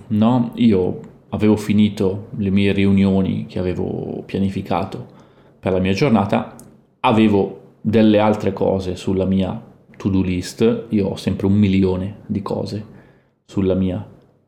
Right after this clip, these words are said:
to-do list, ho un calendario, di solito uso Outlook e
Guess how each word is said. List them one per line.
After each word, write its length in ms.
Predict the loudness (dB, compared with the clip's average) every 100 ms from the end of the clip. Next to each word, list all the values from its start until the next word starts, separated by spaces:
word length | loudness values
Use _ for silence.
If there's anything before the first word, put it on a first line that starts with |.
| _
to-do 260 | -4 2 4
list, 380 | 4 2 2
ho 640 | 0 0 -2 -2 -2 -2 -10 -20 -8
un 200 | -4 -2
calendario, 760 | 0 2 2 2 0 0 0
di 120 | 0 -2
solito 640 | -2 -2 -2 -4 -4 -8 -20 -20 -16
uso 640 | -4 -2 0 -2 -6 -14 -14
Outlook 880 | -4 -2 -2 0 0 0 -2 -2 -6 -4
e 340 | 0 0 -4